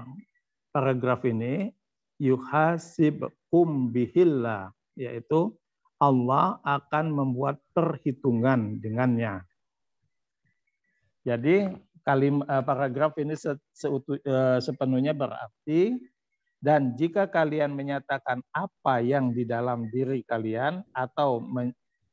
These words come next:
menyembunyikannya, Allah akan membuat perhitungan dengannya. Kemudian paragraf selanjutnya, fayarfiru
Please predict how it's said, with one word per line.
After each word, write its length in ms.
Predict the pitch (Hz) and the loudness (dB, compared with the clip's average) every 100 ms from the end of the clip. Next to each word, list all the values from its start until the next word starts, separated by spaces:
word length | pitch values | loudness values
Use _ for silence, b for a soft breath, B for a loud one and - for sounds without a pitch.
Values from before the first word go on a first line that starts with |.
| _ _ _ | _ _ _
menyembunyikannya, 1800 | - 143 139 139 131 135 131 127 127 156 170 _ 123 113 110 123 170 285 - _ _ _ _ _ _ _ _ _ | -2 0 2 2 0 -2 -2 -2 -2 -4 -6 _ -2 -2 -4 -2 0 -2 -6 _ _ _ _ _ _ _ _ _
Allah 720 | 151 139 123 135 160 196 269 - | 0 2 0 0 0 -2 -8 -6
akan 380 | 143 - 147 147 | -6 0 0 0
membuat 460 | 139 127 139 131 - | -2 -2 -2 -2 -4
perhitungan 720 | 139 123 135 123 127 131 131 120 | -6 -6 -8 -6 -4 -2 0 0
dengannya. 560 | 110 135 127 104 90 - _ _ _ _ _ _ _ _ _ _ _ _ _ _ _ _ _ _ | 0 0 0 -4 -10 -16 _ _ _ _ _ _ _ _ _ _ _ _ _ _ _ _ _ _
Kemudian 880 | 120 120 117 135 151 185 214 196 160 | -2 0 2 4 6 4 2 0 -2
paragraf 560 | 131 131 123 139 131 | -2 -2 -2 -2 -2
selanjutnya, 880 | - 131 120 123 117 117 113 123 180 277 - _ _ _ _ _ _ _ _ | -2 2 4 4 2 0 0 2 2 0 -4 _ _ _ _ _ _ _ _
fayarfiru 1400 | - 131 131 143 165 185 175 - _ 151 143 135 139 110 | 2 4 6 4 4 0 -4 -8 _ 6 6 6 4 4